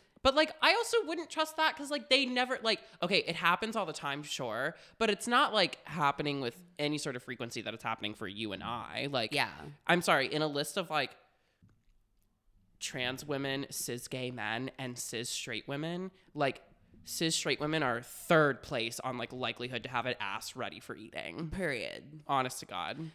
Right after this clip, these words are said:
Speaker 2: And that's what's been so interesting and so weird about me dating, like, all these straight men now is because straight men just don't eat as much ass as gay men do. And I miss it.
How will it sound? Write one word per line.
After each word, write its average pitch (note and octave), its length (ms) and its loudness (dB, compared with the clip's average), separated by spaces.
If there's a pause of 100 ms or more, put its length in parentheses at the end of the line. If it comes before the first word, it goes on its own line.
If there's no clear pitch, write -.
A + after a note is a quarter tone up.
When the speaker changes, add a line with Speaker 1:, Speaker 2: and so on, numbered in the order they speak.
(140)
Speaker 2:
And F#3 380 4 (920)
that's B3+ 300 4
what's E4+ 100 -4
been E4+ 140 -2
so C4 240 0
interesting F#3+ 500 -2
and D3 160 0
so D#3+ 160 0
weird D3 220 0
about C3 360 -2
me C3 280 -2
dating, A#2+ 340 -4
like, B2 140 -4
all A#2+ 140 -2
these A#2+ 140 -6
straight A#2+ 240 -10
men D3 200 -4
now F3 200 -4
is G#3 120 -6
because D3 200 -8
straight D3+ 240 -6
men G#3+ 120 -4
just G#3+ 200 -8
don't C#3+ 200 -4
eat D3 120 -8
as D#3 120 -4
much D#3 120 -6
ass C3+ 280 -4
as C3 80 -10
gay D3 160 -8
men C3+ 200 -10
do. - 360 -16 (680)
And D#3+ 200 4
I F3 200 2
miss F3+ 220 -2
it. - 240 -10